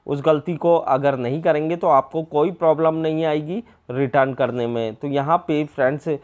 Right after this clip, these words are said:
मैं इस शर्ट को मैंने जो आज से चार पाँच दिन पहले ऑर्डर की थी, इसको मैंने मंगाया था और इसको मैं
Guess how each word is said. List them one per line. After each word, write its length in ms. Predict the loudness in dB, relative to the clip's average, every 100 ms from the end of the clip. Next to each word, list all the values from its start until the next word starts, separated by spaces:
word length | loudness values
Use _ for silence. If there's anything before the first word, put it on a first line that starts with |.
| -14 -20 _
मैं 160 | -2 0
इस 140 | 0
शर्ट 340 | -2 2 2 2
को 280 | -2 -4 -4 _ _ _ -8
मैंने 240 | -4 -2
जो 120 | 2 2 2 -4 _ _
आज 160 | 0 0
से 140 | 0
चार 240 | -2 2 2
पाँच 220 | 0 -2
दिन 180 | -4 -2
पहले 240 | 0 4
ऑर्डर 240 | 4 2 -2
की 140 | -6
थी, 160 | -6 -8
इसको 360 | -8 -10 -4 -4
मैंने 300 | -2 -2 -2
मंगाया 400 | -2 2 2 4 0
था 160 | -4 -8 -20 _ -2
और 240 | -2 -2 -6
इसको 400 | -10 -2 0 0
मैं 340 | 0 0 0